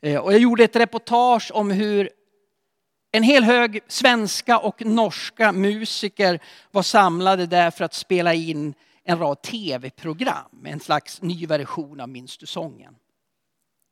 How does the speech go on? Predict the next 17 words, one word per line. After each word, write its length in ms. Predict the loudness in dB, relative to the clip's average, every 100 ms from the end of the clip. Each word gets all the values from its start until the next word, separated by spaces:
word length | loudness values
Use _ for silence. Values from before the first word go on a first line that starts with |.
| _ _ -20
Och 200 | _ 0
där 120 | 2 4
pratade 540 | 4 4 4 0 -2
Simon 500 | -2 -4 0 2 0
Ådahl 760 | -2 -6 -6 -6 -6 -6 -8 -8
med 140 | -8
mig, 380 | -10 -12 -16 -20
säger 260 | -10 -8 -8
Urban. 500 | -16 -18 -20 -20 _ _ _ _
Och 260 | _ 4
han 120 | 4
sa 340 | 4 6 6 6
att 120 | 2
jag 100 | 0
bara 440 | 4 4 6 4
var 120 | 0 -4
tvungen 1160 | -10 -8 -6 0 2 2 0 0 0 -2 -6